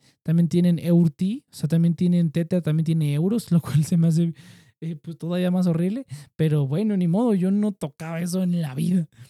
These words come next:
Yo no tocaba, ya me, me alejo de cualquier token de Tether. Tienen los euros, tienen los dólares y también tienen el, el oro, también tienen aux T, eh, también tienen la moneda de oro. No, para nada, muchachos. Eh, se viene fuerte la regulación. Ahorita vamos a hablar un poquito especulativamente del, del,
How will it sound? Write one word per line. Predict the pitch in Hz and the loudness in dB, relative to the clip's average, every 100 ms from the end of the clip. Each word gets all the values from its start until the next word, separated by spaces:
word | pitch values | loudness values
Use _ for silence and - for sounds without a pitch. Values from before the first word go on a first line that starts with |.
| _ _ _ _ _ _ _ _ 147 | _ _ _ _ _ _ _ _ -6
Yo | 175 | -2
no | 170 160 | -2 -2
tocaba, | 156 160 165 | -2 0 2
ya | 165 | 2
me, | 175 170 | 0 -2
me | 180 | -2
alejo | 165 175 202 | 0 0 0
de | 185 | -2
cualquier | - 151 170 156 | -2 -4 -2 -4
token | 160 156 170 156 | -2 -4 -2 -2
de | 131 | -2
Tether. | 151 165 196 196 | -4 -4 -2 -2
Tienen | 180 190 196 185 | -4 -4 -2 -2
los | 151 175 | -2 -2
euros, | 185 180 | 0 0
tienen | 185 175 156 | -2 -4 -4
los | 135 | -2
dólares | 170 190 165 | -2 0 -2
y | 139 | -2
también | 135 143 | -2 -4
tienen | 139 151 156 143 | -2 -2 -2 -4
el, | - 123 110 | -6 -12 -12
el | 123 135 | -10 -6
oro, | 139 160 131 | -4 -4 -6
también | 135 139 147 | -6 -6 -6
tienen | 156 156 139 | -4 -4 -4
aux | 147 - - | -4 -4 -6
T, | 135 139 _ _ _ _ _ - | -4 -6 _ _ _ _ _ -18
eh, | 127 123 127 | -12 -12 -10
también | 139 151 | -8 -8
tienen | 151 160 151 | -8 -6 -6
la | 139 | -6
moneda | 135 143 | -6 -6
de | 139 | -6
oro. | 139 139 | -6 -8
No, | 220 247 226 202 - | -8 -8 -8 -10 -12
para | 131 120 120 | -12 -10 -12
nada, | 120 143 180 | -10 -6 -4
muchachos. | 156 147 143 135 131 - _ - _ | -4 -4 -8 -10 -12 -14 _ -20 _
Eh, | 147 | -10
se | 131 160 | -6 -2
viene | 175 214 247 254 | -2 -2 -2 -6
fuerte | - 190 196 - | -6 -4 -4 -6
la | 220 | -6
regulación. | 196 156 127 117 - 151 151 | -6 -6 -6 -8 -6 -4 -4
Ahorita | 202 320 | -6 -6
vamos | 254 | -4
a | 190 | -2
hablar | 165 | -2
un | 175 | -4
poquito | 156 151 156 | -6 -6 -6
especulativamente | 147 139 143 135 156 156 147 143 143 | -6 -6 -6 -6 -4 -2 -2 -2 -4
del, | 131 123 117 | -6 -6 -8
del, | 135 127 120 | -8 -6 -8